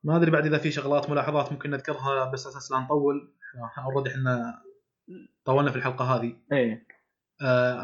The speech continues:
Speaker 1: أنا طبعًا،
Speaker 2: إيه.
Speaker 1: آه، ما راح أحلل أي شيء ت-، تحليلي عن التحليلات المبدئية اللي عن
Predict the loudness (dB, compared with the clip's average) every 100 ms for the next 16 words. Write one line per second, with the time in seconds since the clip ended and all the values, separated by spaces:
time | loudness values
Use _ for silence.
0 | 0 4 4 4 4 2 0 0 -6 _
1 | _ _ _ _ _ 0 4 4 0 -6
2 | -16 -16 -16 -10 -2 0 0 -2 -4 -4
3 | -4 -8 _ -12 -8 -6 0 2 2 2
4 | 0 -2 -6 -8 -8 -10 _ _ _ _
5 | _ _ _ _ -10 -2 2 2 2 0
6 | 0 0 0 0 -2 -2 -2 0 0 -2
7 | -6